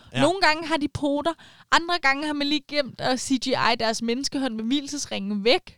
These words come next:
Speaker 1: Uha,
Speaker 2: Og sådan,
Speaker 1: ja,
Speaker 2: altså,
Speaker 1: okay.
Speaker 2: det er simpelthen så lousy. Øh,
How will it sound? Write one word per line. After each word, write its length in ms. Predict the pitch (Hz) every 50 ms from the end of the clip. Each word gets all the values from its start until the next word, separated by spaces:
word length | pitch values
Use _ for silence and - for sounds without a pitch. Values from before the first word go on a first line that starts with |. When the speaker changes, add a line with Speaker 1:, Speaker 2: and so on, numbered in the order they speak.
| _ -
Speaker 1:
Uha, 300 | 165 175 180 175 175 175
Speaker 2:
Og 60 | 170
sådan, 160 | 165 156 147
Speaker 1:
ja, 140 | 147 147 147
Speaker 2:
altså, 320 | - - 285 285 277 269 -
Speaker 1:
okay. 120 | - 233 254 254
Speaker 2:
det 60 | 254
er 40 | 277
simpelthen 540 | - - - 349 294 269 294 294 285 262
så 140 | - - 277 269 285
lousy. 680 | 302 302 294 311 370 440 523 - 571 571 523 - - - - - - - - - - - - - _ _ _ - 294
Øh, 200 | 311 302 285